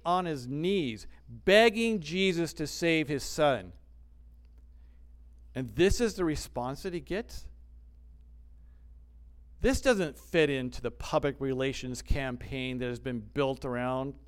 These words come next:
Jesus to boost his character and standing. I thought that he was meek and mild. I thought he stood softly and gently calling, that he was the very embodiment of love.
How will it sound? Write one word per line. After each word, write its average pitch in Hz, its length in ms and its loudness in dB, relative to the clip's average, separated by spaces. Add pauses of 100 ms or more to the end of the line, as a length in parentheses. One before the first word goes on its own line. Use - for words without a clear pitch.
(120)
Jesus 139 480 -4
to 135 120 -2
boost 147 440 0
his 123 120 -4
character 127 560 -4
and 107 160 -8
standing. 120 680 -8 (960)
I 202 100 -2
thought 226 280 2
that 226 80 2
he 233 60 0
was 214 200 -2
meek 233 280 -2
and 226 120 0
mild. 220 520 2 (1300)
I 214 140 2
thought 226 240 6
he 220 120 0
stood 208 540 -2
softly 185 800 -4
and 127 180 -6
gently 139 540 -6
calling, 139 800 -2 (1300)
that 165 140 0
he 185 60 4
was 175 200 0
the 151 120 -2
very 185 560 0
embodiment 156 840 0
of 131 140 -6
love. 135 600 0